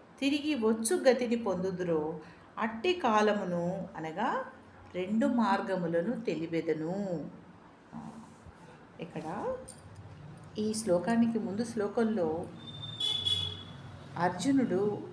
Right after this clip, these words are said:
శ్రీకృష్ణ పరమాత్మను అడిగాడనమాట. ఏమని? అసలు ఈ చనిపోయిన వాళ్ళంతా ఎక్కడెళ్తారు? ఎక్కడుంటారు?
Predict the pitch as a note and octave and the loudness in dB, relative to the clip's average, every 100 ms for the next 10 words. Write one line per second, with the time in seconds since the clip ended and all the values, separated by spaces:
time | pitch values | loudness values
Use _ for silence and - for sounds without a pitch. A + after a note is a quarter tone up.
0 | - - - B3+ B3+ D4+ - G#3+ F#3 E3+ | -12 -12 -4 -2 -2 -4 -4 -2 -2 0
1 | E3+ E3+ F#3 A#3 A3 G#3+ A#3 G#3 E3 C#3+ | 0 -2 -2 2 2 2 2 0 0 -4
2 | - - - - - - G3 F#3+ F#3 F3+ | -10 -16 -16 -18 -16 -8 -6 -4 -6 -6
3 | F3+ F3 F3+ - - - - - - - | -4 -4 -6 -14 -16 -16 -14 -14 -16 -14
4 | - G3+ F3 D#3+ D#3 D#3 - F#3 - G#3 | -6 -2 0 0 -2 -6 -8 -10 -6 -4
5 | A3 C4 B3 A3 F#3 F3 F3 F3 F#3 F3 | -2 2 2 2 2 0 -2 -2 -4 -4
6 | G#3 F#3+ E3+ E3 D3 - - - - - | -4 -4 -2 -2 -4 -4 -12 -18 -20 -20
7 | - - - - - - F3+ F3 F3+ F3 | -20 -20 -20 -20 -20 -14 -12 -8 -6 -6
8 | E3+ D3 - | -8 -10 -12